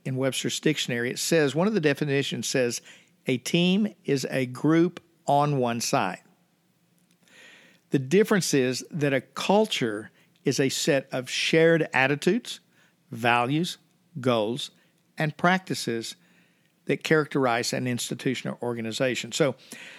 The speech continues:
let's do this. For the rest of twenty twenty, starting with this Mulligan moment on this fifth and final area about a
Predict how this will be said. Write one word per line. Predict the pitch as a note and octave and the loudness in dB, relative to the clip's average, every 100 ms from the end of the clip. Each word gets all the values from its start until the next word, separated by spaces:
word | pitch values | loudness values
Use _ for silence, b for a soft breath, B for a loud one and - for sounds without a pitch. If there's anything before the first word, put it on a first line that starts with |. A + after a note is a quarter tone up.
| B | B
let's | - G#3 | 2 4
do | A#3+ A#3+ | 6 6
this. | G#3 C#3 - - - _ | 6 4 0 -8 -12 _
For | - | 0
the | D3+ | 4
rest | E3+ F#3 | 6 6
of | G#3+ | 4
twenty | F3 G#3 G#3+ | 4 4 4
twenty, | G3+ F3 C3+ C#3 E3 - - _ _ | 4 2 2 0 -4 -10 -20 _ _
starting | - - C#3+ D3 E3 | -14 0 4 4 4
with | E3 | 2
this | F3+ - | 0 2
Mulligan | C3+ D3 F#3 | 2 2 2
moment | C#3 A#2 C3+ - _ _ _ | 0 0 -4 -8 _ _ _
on | B2+ C3 | -4 -2
this | B2+ | -2
fifth | - - C#3+ | -2 -2 0
and | F3 | -2
final | C#3+ C3 C#3 E3 | 0 0 0 0
area | C3 A2+ B2+ C#3 | 2 2 0 -2
about | C3 A#2+ A#2+ A#2 - b b b b _ - | -6 -2 -2 -2 -6 b b b b _ -8
a | B2+ | -8